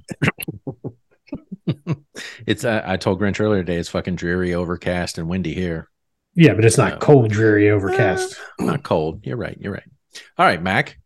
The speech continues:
Speaker 2: mouth of the South. What are you drinking today?
Speaker 1: I'm drinking a, uh, Kentucky Buck again.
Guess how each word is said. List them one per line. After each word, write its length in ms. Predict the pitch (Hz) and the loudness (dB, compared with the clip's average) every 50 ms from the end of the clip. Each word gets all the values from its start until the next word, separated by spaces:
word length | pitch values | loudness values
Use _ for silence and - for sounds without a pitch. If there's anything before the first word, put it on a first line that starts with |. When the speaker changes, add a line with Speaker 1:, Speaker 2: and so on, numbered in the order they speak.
| _ _ - | _ _ -4
Speaker 2:
mouth 240 | 101 95 95 87 - | -2 0 0 -2 -2
of 60 | 90 | -4
the 80 | 92 90 | -6 -4
South. 420 | - - 92 104 131 - - - _ _ _ _ _ - | -2 -2 0 0 0 -2 -4 -16 _ _ _ _ _ -8
What 120 | - 117 | -4 -2
are 20 | |
you 100 | 127 147 | 0 0
drinking 300 | 123 92 95 82 82 82 | 0 0 -2 -4 -4 -4
today? 280 | - 90 78 80 73 69 - - _ _ _ _ _ _ _ _ _ _ _ _ _ _ _ _ _ _ _ _ _ _ _ _ _ _ _ _ _ | -6 -6 -4 -4 -6 -6 -10 -16 _ _ _ _ _ _ _ _ _ _ _ _ _ _ _ _ _ _ _ _ _ _ _ _ _ _ _ _ _
Speaker 1:
I'm 140 | - 160 190 | 0 0 0
drinking 380 | 185 - 175 160 139 - 147 135 | 4 6 8 8 10 10 10 8
a, 220 | 139 135 123 123 | 10 8 8 8
uh, 280 | 123 120 117 117 117 113 | 6 6 6 4 4 2
Kentucky 400 | - - 135 120 - 110 - 139 | 2 2 0 2 2 2 2 2
Buck 240 | 120 156 175 170 - | 2 2 2 2 2
again. 280 | 123 104 107 92 85 | 0 0 0 -2 -4